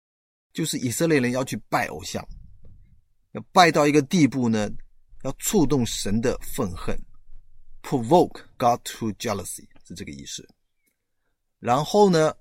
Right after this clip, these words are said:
神呢，他要以外邦人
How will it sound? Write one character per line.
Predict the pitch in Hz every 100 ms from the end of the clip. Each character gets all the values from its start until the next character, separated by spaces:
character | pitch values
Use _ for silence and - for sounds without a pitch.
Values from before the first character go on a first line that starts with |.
| _ _ _ _
神 | - - 120 110 151
呢， | 165 170 -
他 | - 160
要 | 143
以 | 107 107 104 - _ _
外 | 139 180 135
邦 | 107 120 113 107
人 | - -